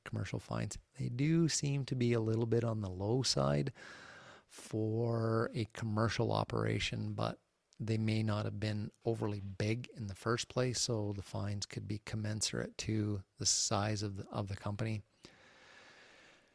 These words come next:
Now, another fine that's just sort of,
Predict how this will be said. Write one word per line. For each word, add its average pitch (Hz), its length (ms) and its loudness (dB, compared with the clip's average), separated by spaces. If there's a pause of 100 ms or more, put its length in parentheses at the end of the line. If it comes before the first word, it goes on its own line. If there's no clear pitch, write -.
(300)
Now, 135 240 12
another 135 440 12
fine 120 800 4
that's - 360 2
just 120 260 6
sort 117 240 6
of, 107 300 0